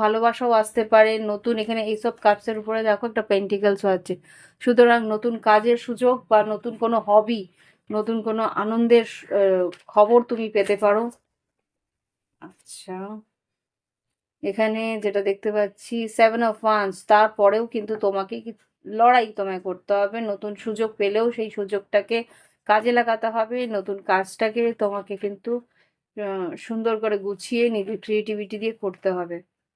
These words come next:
হুম, এখানে যেটা দেখতে পাচ্ছি, Queen of Pentacles,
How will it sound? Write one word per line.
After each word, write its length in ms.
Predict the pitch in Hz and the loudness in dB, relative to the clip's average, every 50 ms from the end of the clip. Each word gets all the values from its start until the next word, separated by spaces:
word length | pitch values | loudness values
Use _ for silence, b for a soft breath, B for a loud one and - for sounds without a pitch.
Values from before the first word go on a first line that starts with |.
| _ _ _ _ _ _ _ _ _ _ _ - | _ _ _ _ _ _ _ _ _ _ _ -14
হুম, 360 | 220 208 196 190 185 180 165 - | -10 -8 -6 -4 -4 -4 -6 -8
এখানে 300 | - 208 226 220 220 208 | -8 -8 -8 -6 -6 -4
যেটা 160 | 214 208 214 | -4 -4 -4
দেখতে 360 | 202 208 196 196 - - 214 | -2 -4 -4 -4 -2 -2 2
পাচ্ছি, 960 | 208 214 208 202 - - - - - - 233 233 233 233 240 247 247 262 269 247 - _ _ _ _ _ _ _ _ _ _ _ - | 4 2 2 2 -2 -12 -20 -12 -6 -4 -4 -2 -2 -2 -2 -2 -2 -4 -6 -6 -10 _ _ _ _ _ _ _ _ _ _ _ -2
Queen 200 | 220 208 214 220 | 0 2 2 2
of 160 | 214 208 196 - _ - | 0 -2 -4 -4 _ -4
Pentacles, 920 | 196 196 202 202 - - 233 - - 240 226 233 233 233 233 240 240 240 | -2 -2 -4 -6 -8 -8 -8 -2 0 0 2 2 2 0 0 -2 -2 -6